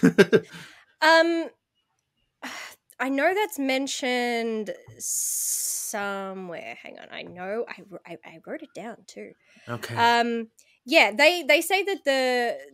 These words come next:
Speaker 2: they claim that the ghostly plane is where Prue meets Andy, even though, you know, <laughs> obviously, I kind of, I kind of lean more into things that are established in season one and two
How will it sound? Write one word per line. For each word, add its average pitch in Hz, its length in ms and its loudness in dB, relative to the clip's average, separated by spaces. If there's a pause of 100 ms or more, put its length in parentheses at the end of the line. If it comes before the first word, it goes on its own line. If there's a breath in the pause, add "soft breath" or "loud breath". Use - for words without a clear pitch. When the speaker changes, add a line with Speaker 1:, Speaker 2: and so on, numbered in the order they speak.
(140)
Speaker 2:
they 233 280 -2
claim 320 380 2
that 339 120 -2
the 294 80 -2
ghostly 233 380 -2
plane 208 300 -6
is 208 300 -6
where 226 320 0
Prue 240 400 0
meets 220 460 -6
Andy, 233 560 -4
even 233 240 -4
though, 208 380 0 (360)
you 202 100 -6
know, 175 140 -8
<laughs> - 60 -20
obviously, 233 680 -4 (920 loud breath)
I 370 240 4
kind 403 280 0
of, 339 140 0 (1040 soft breath)
I 240 60 -2
kind 359 220 2 (100)
of 254 80 -2
lean 262 440 2
more 214 640 0
into 208 680 -4 (120)
things 233 240 -4
that 240 120 0
are 226 40 0
established 220 520 -6
in 202 80 -8
season 196 400 -6
one 190 160 -8
and 190 140 -8
two 196 380 -6